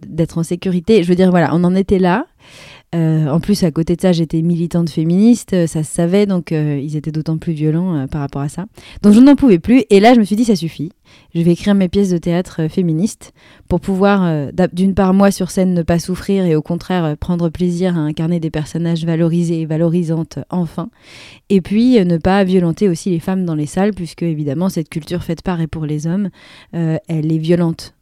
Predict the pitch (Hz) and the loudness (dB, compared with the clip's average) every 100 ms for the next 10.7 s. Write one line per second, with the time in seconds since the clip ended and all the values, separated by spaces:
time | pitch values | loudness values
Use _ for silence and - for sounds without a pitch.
0 | _ - 208 180 160 147 143 151 147 151 | _ -2 0 2 0 0 -4 -4 -2 -2
1 | 165 220 247 180 - _ 185 170 151 156 | 2 2 2 0 -6 _ 0 2 2 0
2 | 156 147 180 170 151 156 156 156 147 147 | 0 -4 -6 -4 -4 -4 -6 -6 -8 -10
3 | 156 190 _ _ - 190 175 208 233 226 | -12 -14 _ _ -2 0 4 4 4 4
4 | 185 170 156 156 151 147 147 165 190 208 | 4 4 2 0 0 -2 -2 2 2 4
5 | 202 180 202 175 170 160 165 208 277 269 | 2 0 0 2 0 0 0 4 4 4
6 | 190 175 180 165 247 214 185 160 180 175 | 2 2 0 2 2 4 2 0 0 -2
7 | 214 208 202 180 - 139 - - - - | -6 -4 -4 -4 -6 -10 -10 -20 -20 -20
8 | - 156 214 214 185 196 170 175 233 - | -12 -2 2 4 2 0 0 0 -2 -4
9 | 180 185 160 151 156 208 247 165 156 180 | -4 -2 -2 -2 -2 -4 -4 -6 -6 -8
10 | 185 185 - - 147 139 208 | -8 -8 -8 -12 -8 -6 -6